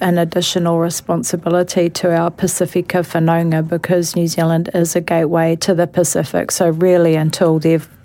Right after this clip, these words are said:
they've managed to get all of their, um, populations adequately vaccinated as well. Um, and,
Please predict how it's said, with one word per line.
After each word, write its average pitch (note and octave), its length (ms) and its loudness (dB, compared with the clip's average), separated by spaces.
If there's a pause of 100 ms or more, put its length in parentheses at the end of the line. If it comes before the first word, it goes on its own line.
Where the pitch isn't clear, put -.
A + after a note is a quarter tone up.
they've E3+ 240 0
managed D#3+ 420 0
to F3 100 0
get F3+ 240 -2
all D#3+ 200 2
of D#3 280 -4
their, E3 440 2
um, D#3+ 420 0 (540)
populations D#3+ 920 0
adequately D#3+ 920 0
vaccinated D#3+ 720 0
as D#3 220 0
well. D#3+ 220 2
Um, D#3 160 2
and, E3 340 0